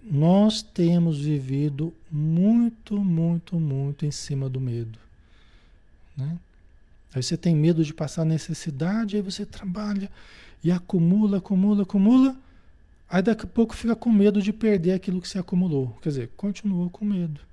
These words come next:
continuou inseguro, né? Você conquistou, conquistou, conquistou, mas continua inseguro.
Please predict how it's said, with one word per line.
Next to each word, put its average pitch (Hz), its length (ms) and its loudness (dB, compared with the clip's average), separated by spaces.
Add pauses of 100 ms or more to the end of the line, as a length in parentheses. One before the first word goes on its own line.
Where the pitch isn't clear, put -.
(1040)
continuou 190 560 2
inseguro, 131 720 -4 (440)
né? 156 280 -6 (560)
Você - 160 -16
conquistou, 196 560 -2
conquistou, 240 440 -6
conquistou, 226 560 -4
mas 269 120 -6
continua 233 400 -4
inseguro. 190 480 -8